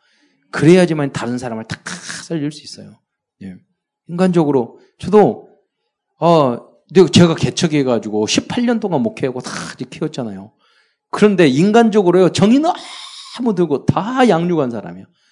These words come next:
서울로 올라와서 딱 하니까 너무 그게 힘든 거예요. 그런 다른 거, 여러분. 그런데 저는 한 번도 거기에 우리, 우리 그 후-,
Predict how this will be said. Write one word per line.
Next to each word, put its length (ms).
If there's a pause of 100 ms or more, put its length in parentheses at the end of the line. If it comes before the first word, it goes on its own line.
(200)
서울로 460
올라와서 720 (140)
딱 140
하니까 280 (720)
너무 240
그게 240
힘든 400
거예요. 380
그런 320
다른 240
거, 160 (420)
여러분. 300 (760)
그런데 540 (520)
저는 320
한 360
번도 360
거기에 680
우리, 200 (680)
우리 320
그 180
후-, 340